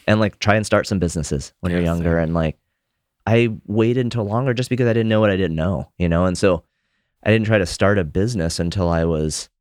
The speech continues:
Speaker 1: in my mid thirties, I guess, you know, or early to mid thirties. And, you know, there were a lot of things that didn't, failed about that and didn't go well, and that business shut down. And like everyone says, that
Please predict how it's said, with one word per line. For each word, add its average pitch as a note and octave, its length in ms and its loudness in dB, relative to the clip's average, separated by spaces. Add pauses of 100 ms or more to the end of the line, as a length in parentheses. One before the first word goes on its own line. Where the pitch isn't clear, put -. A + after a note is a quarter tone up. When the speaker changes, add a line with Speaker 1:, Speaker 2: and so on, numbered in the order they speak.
(420)
Speaker 1:
in A2 140 -2
my F#2 180 2
mid F#2+ 480 0 (140)
thirties, A#2 460 0
I - 80 -2
guess, F3+ 440 -6
you B2+ 80 -2
know, C#3 380 -2
or G2+ 260 0
early G#2 380 0
to F#2+ 80 0
mid F#2+ 240 -2
thirties. A2+ 460 -2
And, F#2 340 -2 (460)
you A2+ 140 0
know, G#2+ 120 2
there G#2+ 80 2
were G2 80 4
a G2 40 2
lot G2+ 160 2
of G2 100 -6
things G2+ 320 -2
that F2+ 180 -2
didn't, F#2 680 -2 (180)
failed G2+ 340 0
about D2 240 -2
that D#2+ 180 0
and C2+ 80 -6
didn't F2 180 -2
go E2+ 100 -2
well, E2 180 0
and G2+ 100 0
that E2 160 -4
business F2+ 260 -2
shut - 240 -4
down. F2 240 -2
And E2 280 -4 (360)
like A2+ 260 2
everyone G#2 260 0
says, F#2 340 0
that F2 380 0